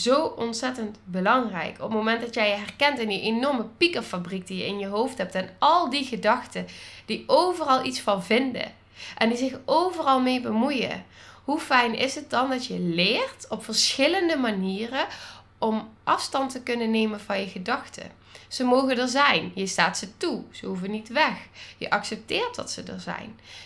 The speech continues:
Je stopt met het vechten tegen wat is. En juist door jezelf ruimte te geven en te leren hoe je afstand kan nemen, kun je het als een soort van, vanuit een helikopterview ook letterlijk gaan zien. En je zit er niet meer middenin.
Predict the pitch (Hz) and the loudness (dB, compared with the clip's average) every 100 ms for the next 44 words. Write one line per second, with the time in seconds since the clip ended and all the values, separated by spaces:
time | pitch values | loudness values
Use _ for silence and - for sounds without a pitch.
0 | - 220 - - 349 233 208 208 208 - | -6 -4 -2 0 0 0 0 0 -4 -10
1 | - 277 320 - 214 180 - 190 185 190 | -2 2 2 -2 -8 -8 -4 -4 -4 -4
2 | 190 190 - 269 196 180 - - _ _ | -2 -4 -4 -2 -2 -6 -10 -14 _ _
3 | _ _ _ _ _ - - - - - | _ _ _ _ _ -20 -20 -20 -18 0
4 | 220 226 247 302 359 - 240 233 220 214 | 4 6 8 8 6 0 0 0 2 2
5 | 208 - 190 190 247 349 427 311 220 214 | 2 -4 2 6 6 6 0 -6 -8 -4
6 | 190 196 214 220 220 233 220 202 - - | -4 -2 -6 -4 -2 -2 -2 -4 -6 -2
7 | 392 - 269 226 - 202 190 180 190 220 | -2 -2 -6 -6 -6 -4 -2 0 -2 -4
8 | - 311 311 - 233 226 247 240 240 220 | -2 0 0 -2 -4 -4 -6 -4 -2 -2
9 | - - - - 226 254 254 233 233 226 | -4 -16 -12 0 2 2 0 0 0 -4
10 | - 320 - 269 - 220 - 226 214 262 | 0 0 0 -8 0 0 0 -2 -2 -2
11 | 294 240 226 - 196 180 196 285 185 - | -2 -6 -6 -6 -4 -2 2 2 2 -4
12 | - _ _ - - - - - _ _ | -16 _ _ -20 -20 -20 -20 -20 _ _
13 | _ _ - - _ _ _ - _ _ | _ _ -20 -20 _ _ _ -20 _ _
14 | _ _ _ _ _ _ _ _ _ _ | _ _ _ _ _ _ _ _ _ _
15 | _ _ _ - - 247 240 269 254 247 | _ _ _ -4 2 2 2 0 0 2
16 | 226 220 - - 262 190 | 2 2 0 -2 -2 -2